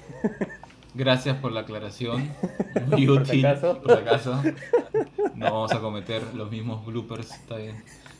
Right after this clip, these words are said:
Speaker 1: Ah, <laughs> The Black Keys, um, eh, eso fue en Forza, y,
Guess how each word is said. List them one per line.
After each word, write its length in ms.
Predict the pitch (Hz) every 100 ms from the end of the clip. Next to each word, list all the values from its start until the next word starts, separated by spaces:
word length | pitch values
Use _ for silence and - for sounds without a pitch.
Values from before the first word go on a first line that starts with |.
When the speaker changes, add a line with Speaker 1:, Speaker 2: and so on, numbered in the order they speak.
| 415 - - - - 269 208 - - -
Speaker 1:
Ah, 440 | 139 131 131 127 - 208
<laughs> 920 | 160 - 147 123 139 - - - 139
The 100 | 139
Black 300 | 139 156 -
Keys, 440 | 160 165 170 - -
um, 480 | 135 135 131 127 131 - - - -
eh, 160 | 143 147
eso 220 | - 196
fue 140 | 170
en 120 | 151 -
Forza, 520 | 156 143 113 113 - -
y, 340 | 135 131 123